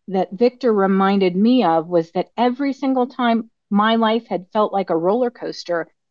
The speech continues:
and I was on one of those hairpin turns or, like, really ridiculously steep drops,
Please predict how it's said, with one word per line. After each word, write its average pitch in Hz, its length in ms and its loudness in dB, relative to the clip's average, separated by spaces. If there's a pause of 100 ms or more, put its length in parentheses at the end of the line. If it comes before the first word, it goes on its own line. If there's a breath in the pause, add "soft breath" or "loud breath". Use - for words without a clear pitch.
and 196 100 -4
I 214 140 2
was 208 160 0
on 185 200 0
one 190 140 0
of 175 120 -2
those 175 300 0
hairpin 190 440 -4
turns 202 420 -6
or, 180 140 2
like, 175 180 2
really 202 480 2
ridiculously 170 960 -2 (280 soft breath)
steep - 580 -6 (280)
drops, - 920 -4